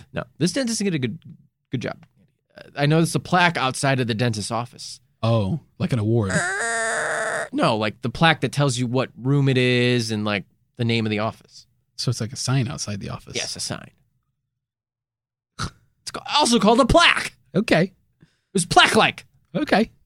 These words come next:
Speaker 1: I can see where you got confused.
Speaker 2: Yeah.
Speaker 1: I think we're both in the wrong.
Speaker 2: Were you, <laughs> like, a lot of, l-, plaque could go a lot of ways in this scenario.
Speaker 1: I,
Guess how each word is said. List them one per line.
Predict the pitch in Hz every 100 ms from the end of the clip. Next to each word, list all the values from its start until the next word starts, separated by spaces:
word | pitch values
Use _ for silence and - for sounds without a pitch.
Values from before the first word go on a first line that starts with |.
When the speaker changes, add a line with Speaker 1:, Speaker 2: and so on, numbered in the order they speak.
| _ _ _ -
Speaker 1:
I | 208
can | 285
see | - 339
where | 302
you | 269 233
got | 233 175
confused. | 180 185 165 156 -
Speaker 2:
Yeah. | 139 143 127 -
Speaker 1:
I | 175
think | 294 226
we're |
both | 170 185 165
in | 147
the | 123
wrong. | 104 85 90 -
Speaker 2:
Were | 170
you, | 190 - - - - _
<laughs> | 202 - - - -
like, | 165
a | 170 185
lot | 254 294
of, | 233 165 151
l-, | 151 185
plaque | 175 226 247 -
could | 208
go | 165 165
a |
lot | 156 151
of | 123
ways | 127 127
in | 113
this | 117
scenario. | - 127 143 98 -
Speaker 1:
I, | 262